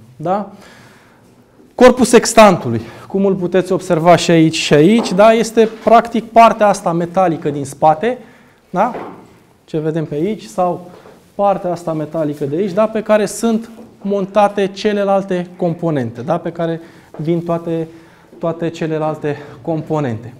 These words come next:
Alidada, da? Vedeți că alidada ne apare nouă undeva pe mijloc și se termină cu un tambur,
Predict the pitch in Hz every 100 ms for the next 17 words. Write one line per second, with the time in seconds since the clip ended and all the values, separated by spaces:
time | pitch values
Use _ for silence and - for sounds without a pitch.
0 | - - 202 208 214 196 220 185 131 165
1 | 185 175 185 190 190 170 165 185 180 165
2 | 160 170 170 156 170 147 170 196 170 180
3 | 208 196 160 143 135 165 180 160 156 151
4 | 165 170 170 - 151 175 175 156 135 131